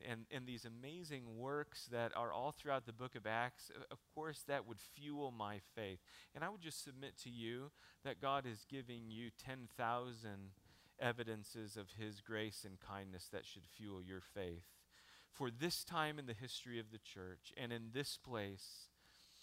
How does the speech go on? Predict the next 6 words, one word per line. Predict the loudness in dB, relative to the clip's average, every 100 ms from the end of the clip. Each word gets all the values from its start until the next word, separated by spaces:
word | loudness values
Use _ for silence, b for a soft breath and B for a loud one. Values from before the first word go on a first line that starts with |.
| B B _ -2
watching | 2 2 2 -2 -4
families | -6 -6 -4 -4 -6 -6 -10 -14 -14 -20 _ _ _
in | -8 -6
droves | -6 0 0 2 -2 -8 -12 -14 -14 -20 _ b b b b -8 -2
thank | -2 -2 -2
God | 0 0